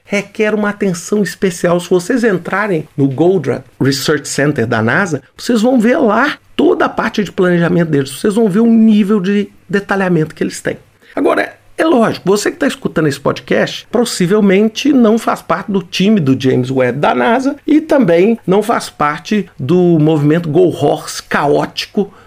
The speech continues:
onde você não faz plano nenhum. E pra você, eu dou a seguinte dica. A solução da maior parte dos projetos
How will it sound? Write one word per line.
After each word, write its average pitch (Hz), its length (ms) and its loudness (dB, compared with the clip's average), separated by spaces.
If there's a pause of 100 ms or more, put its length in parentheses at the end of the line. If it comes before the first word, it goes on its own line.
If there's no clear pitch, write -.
(120)
onde 139 160 0
você 151 240 0
não 156 80 0
faz 156 220 -4
plano 151 340 2
nenhum. 190 280 0 (600)
E 262 80 4
pra 285 240 0
você, 233 600 -2
eu 214 160 0
dou 220 140 0
a 233 40 -4
seguinte 214 440 -4
dica. 175 420 -6 (400)
A 175 80 -12
solução 196 880 -4 (160)
da 190 320 -4
maior 202 640 -4 (100)
parte 180 240 -8
dos 180 160 -6
projetos 135 720 -8